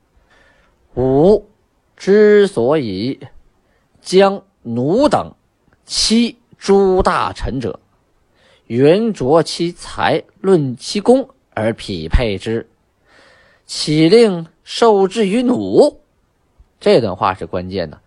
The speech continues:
是我之所以把你们嫁给那些大臣，你当是我嫁着玩儿的吗？那是根据他们的功劳啊，根据他们的才华，我给你们选的夫君，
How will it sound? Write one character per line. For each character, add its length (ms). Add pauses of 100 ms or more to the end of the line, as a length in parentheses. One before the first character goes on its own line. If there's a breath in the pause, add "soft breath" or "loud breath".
(120)
是 140 (320 soft breath)
我 520 (420 soft breath)
之 260
所 240
以 280
把 180
你 160
们 160
嫁 240
给 140
那 140
些 140
大 240
臣， 200 (540)
你 100
当 220
是 100
我 260
嫁 220
着 60
玩 140
儿 60
的 60
吗？ 160 (680 soft breath)
那 120
是 80
根 240
据 160
他 220
们 180
的 240 (240)
功 360
劳 260 (140)
啊， 260 (420 soft breath)
根 200
据 140
他 180
们 120
的 100
才 520
华， 360 (760 soft breath)
我 120
给 180
你 100
们 100
选 300
的 80
夫 240
君， 260